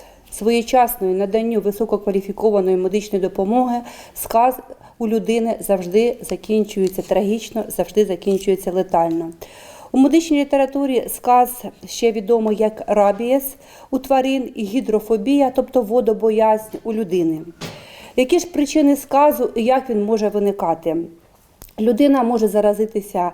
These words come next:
сказом від інфікованої, від інфікованої тварини, через укуси інфікованої тварини, через подряпини, навіть мікроушкодження шкіри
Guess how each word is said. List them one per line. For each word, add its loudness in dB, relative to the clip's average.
сказом 0
від 2
інфікованої, 0
від 0
інфікованої 0
тварини, 2
через 2
укуси -2
інфікованої 0
тварини, 0
через 2
подряпини, 2
навіть 2
мікроушкодження 0
шкіри 0